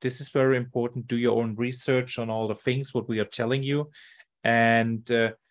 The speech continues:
be passionate in, in, in this space. So we're doing all the best we can do,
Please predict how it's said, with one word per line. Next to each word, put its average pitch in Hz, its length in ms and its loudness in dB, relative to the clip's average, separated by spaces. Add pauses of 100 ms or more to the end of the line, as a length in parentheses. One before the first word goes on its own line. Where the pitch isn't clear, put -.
(180)
be 131 100 -2
passionate 127 480 -4
in, 110 200 -8
in, 113 200 -6
in 113 140 -4
this 110 180 -4
space. 131 680 2
So 113 440 -2
we're 143 180 0
doing 175 260 4
all 131 200 4
the 127 80 0
best 123 280 0
we 120 60 -10
can 113 180 -6
do, 120 280 0